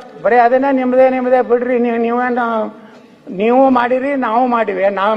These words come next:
ಮಾಡಿಲ್ಲ ಅಂತ ಹೇಳಲ್ಲ, ನಾವು ಭಾಳ ಪ್ರಾಮಾಣಿಕರು ಇದ್ದೀವಿ ಅಂತ ಏನು ಹೇಳಲ್ಲ. ನಾ ಹೇಳ್ದೆ, ನಾ ಹೇಳ್ದೆ, ಈಗ ಕೆಲವೊಂದು ಮಂದಿ, ಕೆಲವೊಂದು ಮಂದಿ ನರೇಂದ್ರ ಮೋದಿ ಅವ್ರನ್ನ ಹೊಗಳೇ ಹೊಗಳಿದ್ರು. ಹಂಗಾದ್ರೆ ನೀವು ಕರ್ನಾಟಕದಾಗ ಯಾಕೆ ಮಾಡ್ಲಿಲ್ಲಪ್ಪ, ನರೇಂದ್ರ ಮೋದಿ ಅಂತ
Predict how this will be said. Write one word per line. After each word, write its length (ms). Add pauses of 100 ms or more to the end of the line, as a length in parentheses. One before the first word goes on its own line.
ಮಾಡಿಲ್ಲ 300
ಅಂತ 160
ಹೇಳಲ್ಲ, 240 (420)
ನಾವು 240
ಭಾಳ 120 (160)
ಪ್ರಾಮಾಣಿಕರು 580
ಇದ್ದೀವಿ 180
ಅಂತ 180
ಏನು 140
ಹೇಳಲ್ಲ. 260 (760)
ನಾ 60 (120)
ಹೇಳ್ದೆ, 320 (760)
ನಾ 80 (100)
ಹೇಳ್ದೆ, 300 (600)
ಈಗ 100 (140)
ಕೆಲವೊಂದು 340
ಮಂದಿ, 260 (720)
ಕೆಲವೊಂದು 320
ಮಂದಿ 240
ನರೇಂದ್ರ 380
ಮೋದಿ 180
ಅವ್ರನ್ನ 200
ಹೊಗಳೇ 320
ಹೊಗಳಿದ್ರು. 400 (520)
ಹಂಗಾದ್ರೆ 360
ನೀವು 160
ಕರ್ನಾಟಕದಾಗ 500
ಯಾಕೆ 440
ಮಾಡ್ಲಿಲ್ಲಪ್ಪ, 420 (120)
ನರೇಂದ್ರ 380
ಮೋದಿ 160 (140)
ಅಂತ 140